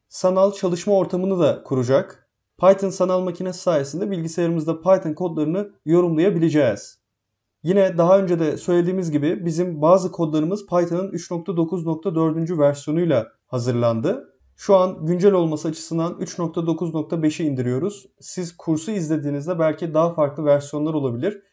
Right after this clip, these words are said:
Büyük güncelleme gelirse eğer biz Python'ın kurulum videolarını ve ilgili videoları tekrar çekeceğiz. Ancak büyük güncelleme gelmezse siz yine de en güncel versiyon hangisi ise onu bilgisayarınıza indirin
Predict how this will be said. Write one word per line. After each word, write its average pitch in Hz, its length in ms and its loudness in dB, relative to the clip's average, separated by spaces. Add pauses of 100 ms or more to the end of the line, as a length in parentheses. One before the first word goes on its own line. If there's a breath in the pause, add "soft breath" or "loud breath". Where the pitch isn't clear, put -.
(140 soft breath)
Büyük 208 300 0
güncelleme 156 680 0 (160)
gelirse 180 460 2
eğer 160 540 0
biz 180 300 -4
Python'ın 196 540 2
kurulum 190 400 -2
videolarını 151 520 2
ve 165 140 -2
ilgili 175 380 -2
videoları 170 400 0
tekrar 196 380 0
çekeceğiz. 151 800 0
Ancak 175 340 -2
büyük 226 220 0
güncelleme 139 500 0
gelmezse 170 720 0 (200)
siz 185 340 -4
yine 208 240 0
de 143 60 2
en 214 280 0
güncel 160 380 0
versiyon 147 380 0
hangisi 185 520 -2
ise 190 380 -4 (160)
onu 185 300 0
bilgisayarınıza 170 720 -2 (120)
indirin 160 440 0